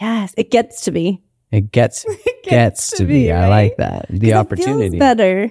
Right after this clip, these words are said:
Speaker 1: Yeah.
Speaker 2: It does. Even that choice of word. Tracy, this is awesome. I mean, I want people to drink this stuff now,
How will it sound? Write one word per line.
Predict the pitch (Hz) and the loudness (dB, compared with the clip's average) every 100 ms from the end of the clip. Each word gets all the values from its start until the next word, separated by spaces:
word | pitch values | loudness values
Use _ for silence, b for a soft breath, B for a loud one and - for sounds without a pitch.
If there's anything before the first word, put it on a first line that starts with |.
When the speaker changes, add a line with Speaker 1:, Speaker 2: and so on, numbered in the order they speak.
| _ | _
Speaker 1:
Yeah. | 294 339 269 - | -12 -6 -4 -4
Speaker 2:
It | 98 | 0
does. | 117 101 90 107 | 2 2 0 0
Even | 107 107 | 4 4
that | 95 | 4
choice | 85 87 90 | 2 0 -2
of | - | -4
word. | 92 90 87 85 _ _ _ _ _ _ _ | -2 2 0 -2 _ _ _ _ _ _ _
Tracy, | - 131 127 120 | 0 2 2 2
this | 135 170 | 4 4
is | 107 | 2
awesome. | 90 123 78 85 | 2 0 0 0
I | 110 | 2
mean, | 117 123 | 4 4
I | 123 120 | 2 2
want | 123 131 - | 4 2 2
people | 135 123 117 | 2 2 0
to | - | 0
drink | 95 110 127 | 0 2 0
this | - 80 | 0 -4
stuff | - 78 - | -2 -4 -2
now, | 82 87 | 0 0